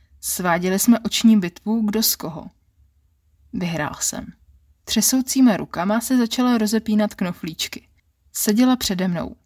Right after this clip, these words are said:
Ve světle stolní lampy se jí tyčila prsa v černý krajce. Pokračuju. „Teď vytáhni ty kozy.“ Vůbec se jí nechtělo, ale pomalu a neohrabeně vytáhla prsa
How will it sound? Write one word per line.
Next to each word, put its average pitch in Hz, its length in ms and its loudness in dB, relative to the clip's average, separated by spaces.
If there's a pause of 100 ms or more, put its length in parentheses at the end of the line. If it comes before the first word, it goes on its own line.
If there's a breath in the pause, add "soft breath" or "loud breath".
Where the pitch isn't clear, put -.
(600)
Ve 165 140 -6
světle 226 400 0
stolní 226 400 6
lampy 180 380 -4
se - 160 -2
jí 247 120 2
tyčila 202 420 -2
prsa - 560 -4 (160)
v - 100 -20
černý 220 360 4
krajce. - 420 -6 (1600)
Pokračuju. 185 680 -4 (680)
„Teď 269 280 4
vytáhni 240 500 6
ty 233 160 0
kozy.“ 175 380 -2 (800)
Vůbec 185 220 -4
se - 140 0
jí 226 120 8
nechtělo, 190 540 -4 (140)
ale 226 200 2
pomalu 233 520 2
a 220 80 2
neohrabeně 233 800 2
vytáhla 220 520 2
prsa 208 540 -4